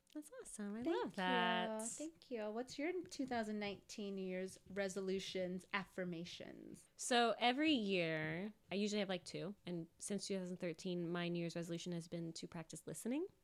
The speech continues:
Speaker 2: Mm-hmm.
Speaker 1: There's, like, the difference between listening and hearing someone.
Speaker 2: Yeah.
Speaker 1: And, like, really listening and taking in information and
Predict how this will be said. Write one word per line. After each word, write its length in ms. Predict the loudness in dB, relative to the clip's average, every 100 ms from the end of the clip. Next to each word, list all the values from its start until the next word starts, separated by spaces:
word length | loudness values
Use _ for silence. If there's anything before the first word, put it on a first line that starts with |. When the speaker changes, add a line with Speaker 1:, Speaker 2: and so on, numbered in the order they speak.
| -4
Speaker 2:
Mm-hmm. 380 | -2 -2 -2 -6 -12 _ -4
Speaker 1:
There's, 180 | -2
like, 160 | -2 -2
the 80 | -2
difference 240 | 0 0
between 300 | -2 -2 0
listening 400 | 0 -2 -2 -2
and 100 | -2
hearing 400 | -2 -4 -2 -4
someone. 520 | -2 -4 -2 -2 -4 -6 -12 _
Speaker 2:
Yeah. 180 | -8 -6 -4
Speaker 1:
And, 100 | -2
like, 140 | -2 -4
really 280 | 0 2 2 -2
listening 540 | -2 -2 0 0 0 0
and 380 | -2 -2 -4 -4
taking 360 | -6 -4 -2
in 440 | -2 -2 -2 -4 -6 -12 -8
information 640 | -6 -2 -2 -2 -4 -6
and 200 | -6 -8